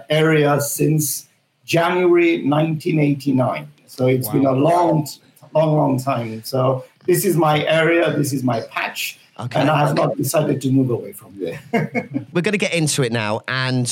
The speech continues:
Speaker 3: we'll, we'll start just by getting you to tell us a little bit about yourself and what you do for a living, and then we'll, uh, we'll bring in some questions from there and, and talk about some of the points that we'd like to discuss tonight. So, yeah, over to you, Mohammed.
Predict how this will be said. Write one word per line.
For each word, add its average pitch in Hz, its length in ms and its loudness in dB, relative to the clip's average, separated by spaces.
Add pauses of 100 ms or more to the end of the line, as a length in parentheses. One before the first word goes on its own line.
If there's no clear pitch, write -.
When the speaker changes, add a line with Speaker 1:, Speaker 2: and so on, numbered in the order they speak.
(160)
Speaker 3:
we'll, 147 160 0
we'll 151 120 0
start 175 320 0
just 156 160 -2
by 156 160 0
getting 151 240 -2
you 139 160 2
to 139 300 0
tell 160 200 0
us 156 140 0
a 143 40 0
little 147 240 0
bit - 360 -2 (100)
about 135 340 -2
yourself 123 680 -2 (260)
and 120 120 0
what 131 160 0
you 123 100 0
do 135 220 2
for 127 200 -2
a 123 40 2
living, 123 500 0 (280)
and 117 120 0
then 120 140 2
we'll, 120 220 2
uh, 117 140 2
we'll 117 160 0
bring 120 240 0
in 113 80 2
some 110 160 0
questions 113 400 -2
from 107 180 0
there 107 240 0
and, 107 100 0
and 104 120 -2
talk 113 180 -2
about 110 200 -2
some - 160 -2
of 101 40 0
the 101 80 -2
points - 320 -4
that 110 80 -2
we'd 101 120 -2
like 107 160 0
to - 80 -4
discuss 101 360 -4
tonight. 92 340 -2
So, - 140 -4
yeah, 170 260 0
over 180 160 0
to - 160 0
you, 220 80 2
Mohammed. 156 360 0